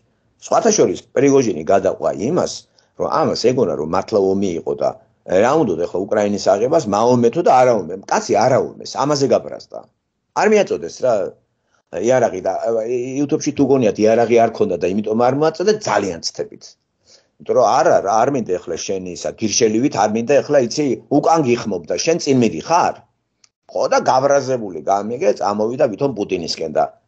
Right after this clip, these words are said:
ა, ვინ რა ჩიტი დაიჭირა, კარგად ვიცით.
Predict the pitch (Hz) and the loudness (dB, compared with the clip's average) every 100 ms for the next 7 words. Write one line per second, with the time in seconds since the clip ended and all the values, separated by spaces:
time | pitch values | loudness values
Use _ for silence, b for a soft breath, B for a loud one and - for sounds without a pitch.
0 | _ _ _ - 71 90 131 180 - - | _ _ _ -8 -4 0 2 2 -2 -4
1 | 151 156 151 151 208 208 - - - - | 0 2 2 2 -2 0 0 -2 -4 -14
2 | - | -14